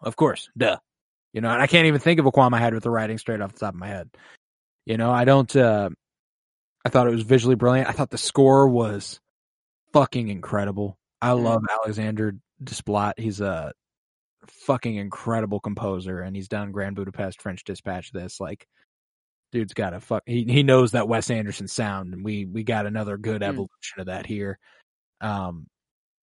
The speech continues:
Speaker 1: Robert Yeoman was at the top of his game again with the cinematography. Like, maybe, maybe might be the best looking movie Wes has ever done. Um,
Speaker 2: It was very nice. Very, very pleasing.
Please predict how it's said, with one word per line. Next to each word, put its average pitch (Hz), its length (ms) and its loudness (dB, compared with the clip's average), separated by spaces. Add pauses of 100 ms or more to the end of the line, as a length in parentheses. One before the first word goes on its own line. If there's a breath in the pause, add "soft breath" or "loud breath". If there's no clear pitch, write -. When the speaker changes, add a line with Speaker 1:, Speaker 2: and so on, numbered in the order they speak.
(360)
Speaker 1:
Robert 127 420 6
Yeoman 123 360 2
was 117 140 0
at 117 80 2
the 104 80 -6
top 117 240 2
of 110 80 -2
his 104 120 -4
game 107 240 -2
again 104 280 -4
with 101 100 -8
the 107 60 -8
cinematography. 101 880 -6
Like, 113 140 -2
maybe, 151 400 6
maybe 143 600 4 (800 soft breath)
might 170 440 6
be 147 160 6
the 131 100 6
best 120 340 2
looking 113 300 -6
movie 95 400 -10 (180)
Wes 101 260 -4
has 95 120 -12
ever 73 200 -14
done. - 200 -18 (380)
Um, 101 500 -6
Speaker 2:
It 147 80 -18
was 113 160 -16
very 120 420 -6
nice. 107 540 -14 (260)
Very, 120 500 -2
very 104 340 -8
pleasing. 104 680 -16